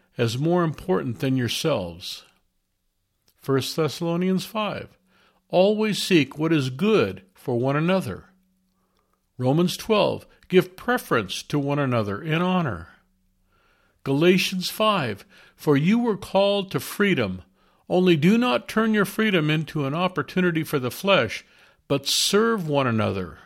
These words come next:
through love." First Peter four, "As each one has received a special gift, employ it in serving one another as good stewards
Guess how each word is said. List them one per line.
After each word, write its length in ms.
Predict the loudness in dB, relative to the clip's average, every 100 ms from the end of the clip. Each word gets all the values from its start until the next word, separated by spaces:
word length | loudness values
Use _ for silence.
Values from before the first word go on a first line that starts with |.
| _
through 240 | -4 -2
love." 500 | 0 0 0 -2 -12 -20 _ _ _ _ _ _ _ _
First 400 | -8 -2 -2 -2
Peter 260 | -2 0 -2
four, 560 | 0 0 0 -2 -6 _ _ _ _ _ _ _ _ -4
"As 220 | -2 2
each 260 | 2 2 -2
one 180 | 2
has 200 | 4 4
received 420 | 2 0 2 2 2
a 40 |
special 480 | -2 2 2 4 -2
gift, 400 | 0 0 0 -4 -4
employ 640 | -2 -2 -6 0 2 4
it 240 | 2 0 -6 -20 _
in 180 | -2 -2
serving 720 | 0 0 2 2 4 2 2
one 160 | 0 0
another 560 | 0 -2 -2 -6 -10 _ _ _
as 200 | -6 -6
good 300 | 0 4 4
stewards 800 | 0 -6 -4 0 0 -2 -8 -16